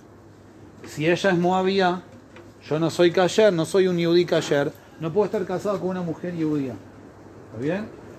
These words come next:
Entonces, se separó de su mujer. Después, la mujer organizó para que Ishai no se diera cuenta y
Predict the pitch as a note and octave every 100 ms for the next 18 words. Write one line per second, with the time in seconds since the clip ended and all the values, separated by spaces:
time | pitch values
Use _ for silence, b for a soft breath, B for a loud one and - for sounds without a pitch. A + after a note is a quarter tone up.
0 | - C#3+ G#3 G#3+ A#3 - - - - D3+
1 | D#3 G3+ A3+ G3+ G3 E3+ C#3 - - -
2 | - - - - - - - - - -
3 | - - - - - - - - C3+ E3+
4 | - A3+ G#3 G#3 - - - - D#3+ F3
5 | F3 A3+ G#3+ F#3 F3+ F3 - A3 A3+ A3
6 | E3+ E3 E3+ F3+ G3+ - - D3+ F#3+ F#3+
7 | F3+ E3+ F#3+ G#3 G#3 B3 A#3+ A#3 G#3+ G3